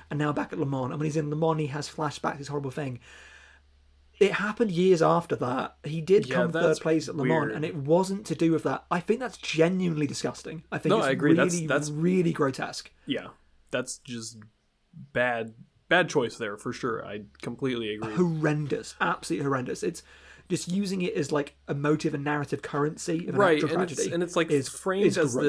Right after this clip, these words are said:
Speaker 2: this, as this way to kind of connect the stories of, um,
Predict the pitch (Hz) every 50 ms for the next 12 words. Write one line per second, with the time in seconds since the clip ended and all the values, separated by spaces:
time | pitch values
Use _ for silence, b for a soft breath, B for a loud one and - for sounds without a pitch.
0 | 139 135 - - - - 135 123 117 123 123 123 - - - - 131 120 117 123
1 | 123 123 127 127 127 127 - - 131 120 - - 135 127 123 120 120 117 107 104
2 | - _ _ _ _ _ - - - - - 123 123 120 123 127 123 - _ -
3 | - 135 120 123 117 117 113 - - - 143 120 120 123 123 120 120 117 117 -
4 | - - - 120 110 107 101 101 101 104 104 - - 120 - 120 113 - 202 175
5 | 156 139 120 101 92